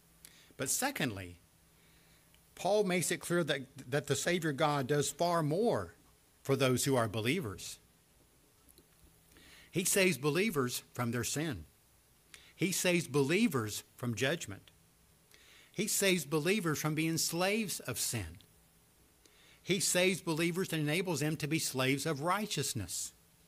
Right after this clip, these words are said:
He saves believers from falling into unbelief.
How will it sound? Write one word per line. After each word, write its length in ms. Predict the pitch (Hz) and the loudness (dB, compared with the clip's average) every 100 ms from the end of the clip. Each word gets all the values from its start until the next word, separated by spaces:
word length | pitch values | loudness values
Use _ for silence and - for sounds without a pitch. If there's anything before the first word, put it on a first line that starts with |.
| _ _ _ _ _ - - - - - - - _ - - - - - - - - - - - - - - - - | _ _ _ _ _ -20 -20 -20 -20 -20 -20 -20 _ -20 -20 -20 -20 -20 -20 -18 -14 -14 -14 -20 -20 -20 -20 -16 0
He 120 | 151 | 4
saves 300 | - 170 135 | 8 8 6
believers 500 | 123 135 139 151 156 | 4 4 6 4 2
from 140 | 123 | 2
falling 360 | 120 123 131 131 | 4 4 6 4
into 260 | 135 143 117 | 4 0 0
unbelief. 640 | 120 135 160 175 - | 0 0 0 -2 -4